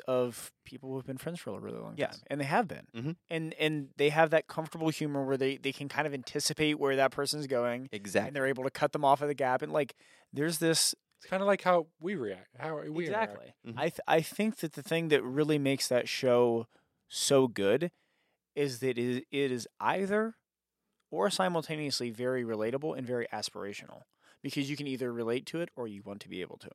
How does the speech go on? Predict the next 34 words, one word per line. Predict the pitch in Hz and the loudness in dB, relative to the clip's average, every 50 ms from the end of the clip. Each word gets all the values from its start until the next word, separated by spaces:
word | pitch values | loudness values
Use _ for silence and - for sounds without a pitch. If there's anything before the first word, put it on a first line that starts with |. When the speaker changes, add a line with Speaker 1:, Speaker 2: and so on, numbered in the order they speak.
| - - | -14 -10
Speaker 2:
Mm-hmm. | 113 110 113 107 | -8 -6 -6 -6
Speaker 1:
Mm-hmm. | 95 90 _ _ _ _ _ _ _ _ _ - 117 113 123 _ _ _ _ _ _ _ _ _ _ _ _ _ _ - | -6 -8 _ _ _ _ _ _ _ _ _ -20 -20 -20 -20 _ _ _ _ _ _ _ _ _ _ _ _ _ _ -2
Speaker 3:
What | 135 165 | 2 2
if | 196 196 | 2 2
they | - 220 208 | 4 2 2
made | 190 185 180 170 147 | 4 4 4 4 4
a | |
show | 131 - - 131 131 143 | 2 2 4 4 4 4
called, | - - - 131 123 123 131 131 - | 4 2 0 2 2 0 0 -2 -2
this | 151 151 - | -2 -2 -2
is | 165 - - - - - - | -2 -6 -6 -8 -10 -16 -14
completely | - - 143 123 - 156 151 165 175 | -4 -4 -4 -2 -2 -2 -2 0 -2
separate | 160 - 156 135 - 147 139 - | 0 0 0 0 0 0 -2 0
than | 135 123 | 2 4
what | 123 120 | 4 6
I | 117 120 | 6 4
was | 120 117 - | 4 2 0
just | - 135 - - - | -2 -4 -6 -4 -6
thinking | 135 120 - 135 113 | -6 -6 -6 -6 -6
and | 107 123 | -4 -2
laughing | 151 165 143 - 117 | 0 -2 -2 -2 -6
about. | 110 101 101 107 131 - _ _ _ _ _ _ - - - - | -8 -8 -8 -8 -8 -10 _ _ _ _ _ _ -16 -12 -6 0
What | 151 170 | 2 2
if | 185 - | 2 4
they | 220 208 | 2 4
made | 185 185 180 165 | 4 6 4 4
a | 151 | 2
show | - - 156 147 151 160 170 _ - - - - - | 6 8 8 8 8 8 4 _ -14 -20 -20 -14 -4
called | - - 107 101 - | 2 2 2 2 2
Top | - 131 131 147 - | 4 4 4 4 4
Fear, | - - - 151 123 107 98 92 - _ _ _ _ - | -4 -4 -2 0 2 2 0 -2 -6 _ _ _ _ 0
where | 139 131 | 2 4
they | 123 131 | 4 4
just | 135 - 110 - - - - - | 4 4 0 0 0 -2 -4 -12